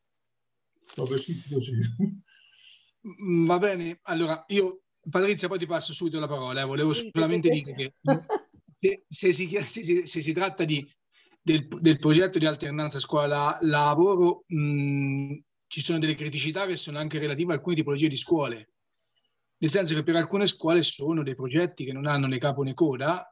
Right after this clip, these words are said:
Speaker 2: da quello che so io, e poi al-, anche alcune tipologie di approccio non sono del tutto positive, tipo se io tengo dei ragazzi a fare le fotocopie in uno sgabuzzino, oppure gli faccio fare ogni giorno cose meccaniche per cui loro non, non acquisiscono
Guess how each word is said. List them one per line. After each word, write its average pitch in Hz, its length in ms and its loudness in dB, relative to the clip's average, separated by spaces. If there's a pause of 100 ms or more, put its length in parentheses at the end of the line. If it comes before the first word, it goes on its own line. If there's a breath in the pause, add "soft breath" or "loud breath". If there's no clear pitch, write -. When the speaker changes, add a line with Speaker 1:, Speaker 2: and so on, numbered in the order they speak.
(140)
Speaker 2:
da 143 140 -8
quello 139 220 -2
che 135 100 -2
so 139 180 -4
io, 135 460 -4
e 151 120 -6
poi 220 220 2
al-, 156 160 -2
anche 226 320 -2
alcune 196 300 0
tipologie 170 480 2
di 151 100 -4
approccio 180 480 -6
non 143 160 -8
sono 190 180 0
del 147 160 0
tutto 143 300 -6
positive, 131 560 0
tipo 147 200 -2
se 143 140 2
io 214 80 4
tengo 170 260 0
dei 156 100 2
ragazzi 160 480 -2
a 127 80 -14
fare 160 200 -2
le 143 80 -6
fotocopie 147 580 2
in 131 80 -2
uno 143 140 0
sgabuzzino, 151 720 2 (680 loud breath)
oppure 175 340 4
gli 170 80 0
faccio - 280 -2
fare 156 220 0
ogni 156 160 -2
giorno 160 320 0
cose 160 240 -4
meccaniche 151 520 -4
per 139 160 -10
cui 165 120 0
loro 165 160 2
non, 147 180 -2
non 165 340 2
acquisiscono 151 720 0